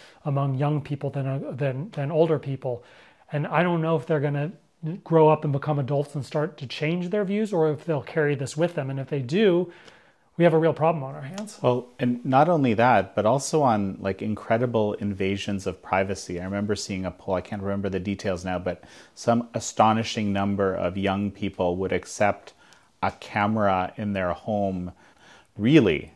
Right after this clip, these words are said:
Speaker 2: you would, you would do that because you have that much trust.
Speaker 1: Yeah, there's this,
Speaker 2: Right?
Speaker 1: um, yeah, the whole, um, obsession with being safe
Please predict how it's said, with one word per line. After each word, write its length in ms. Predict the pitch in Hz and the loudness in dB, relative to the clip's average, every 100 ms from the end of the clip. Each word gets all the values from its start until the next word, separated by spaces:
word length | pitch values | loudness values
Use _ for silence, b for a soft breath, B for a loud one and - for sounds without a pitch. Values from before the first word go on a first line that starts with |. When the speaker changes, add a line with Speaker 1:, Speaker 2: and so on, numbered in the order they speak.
| - | -8
Speaker 2:
you 140 | 107 | -2
would, 300 | 104 98 101 101 | -2 -2 -8 -4
you 160 | 98 | 2
would 180 | 123 113 | 4 4
do 160 | 123 123 | 2 4
that 380 | 98 69 - - | 2 2 -8 -14
because 320 | 90 104 92 | -8 -6 -4
you 120 | 98 | -2
have 160 | 104 98 | 0 2
that 200 | 98 120 | 2 2
much 320 | 135 - - | -2 -4 -2
trust. 640 | 139 120 - - - - 165 | 0 0 -2 -6 -20 -8 2
Speaker 1:
Yeah, 260 | 170 160 | 6 6
there's 300 | 147 160 151 | 4 2 2
this, 100 | 180 | 4
Speaker 2:
Right? 180 | 202 202 | 6 6
Speaker 1:
um, 340 | 190 170 359 208 | 4 -2 -8 -2
yeah, 220 | 170 165 | 2 4
the 100 | 156 | 2
whole, 640 | - 202 196 196 175 170 170 | 0 2 4 4 2 0 -4
um, 300 | 151 143 175 | -4 -4 -4
obsession 640 | 147 - 160 143 - 151 | -8 -2 0 0 -2 -4
with 180 | 143 123 | -4 -6
being 220 | 139 135 | -8 -8
safe 600 | - 139 135 139 - - | -8 -4 -4 -4 -8 -18